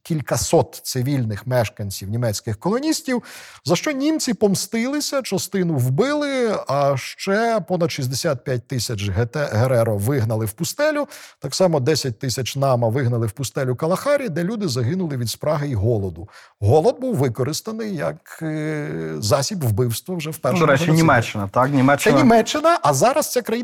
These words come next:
Speaker 1: Намібія. Намібія в світовому цивілізаційному розвитку десь в самому низу, хоча Німеччина визнала геноцид цих народів, але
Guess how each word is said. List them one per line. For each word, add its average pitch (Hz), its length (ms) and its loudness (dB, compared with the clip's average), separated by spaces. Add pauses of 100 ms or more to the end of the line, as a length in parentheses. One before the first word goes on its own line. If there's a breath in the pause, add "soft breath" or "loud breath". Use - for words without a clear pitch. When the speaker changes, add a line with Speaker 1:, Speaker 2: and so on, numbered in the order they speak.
(120)
Speaker 1:
Намібія. 202 800 0
Намібія 247 680 0
в 143 160 -4
світовому 202 560 -2
цивілізаційному 196 720 -2
розвитку 196 440 0
десь 180 140 -2
в - 40 -12
самому 240 500 0
низу, 170 440 2 (380 loud breath)
хоча - 280 -4
Німеччина 220 760 2
визнала 127 640 2
геноцид 131 640 0
цих - 260 -2
народів, 113 580 0 (680)
але 196 600 2